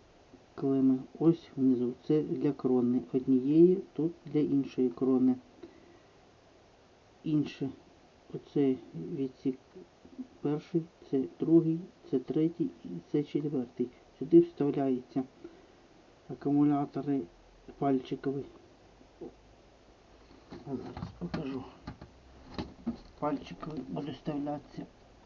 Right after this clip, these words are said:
отут крайня пластина, контакт її таким чином,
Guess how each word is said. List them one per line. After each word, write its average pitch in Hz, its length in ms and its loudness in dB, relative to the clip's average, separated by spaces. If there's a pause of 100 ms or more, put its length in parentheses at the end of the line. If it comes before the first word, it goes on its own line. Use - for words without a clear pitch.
отут 170 340 -8 (260)
крайня 151 520 -4
пластина, 247 500 10 (300)
контакт 139 440 -6
її 123 120 -12 (600)
таким 175 500 -4
чином, 220 400 -2